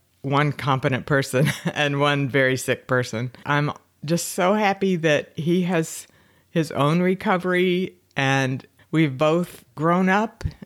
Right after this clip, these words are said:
in recovery. I was a forty-seven-year-old, uh,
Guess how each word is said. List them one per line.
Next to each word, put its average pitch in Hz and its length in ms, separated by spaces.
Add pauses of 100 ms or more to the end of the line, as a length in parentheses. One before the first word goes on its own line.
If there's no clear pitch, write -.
(100)
in 151 240
recovery. 135 720 (560)
I 160 260
was 180 460
a 143 560 (120)
forty-seven-year-old, 156 1300 (400)
uh, 127 100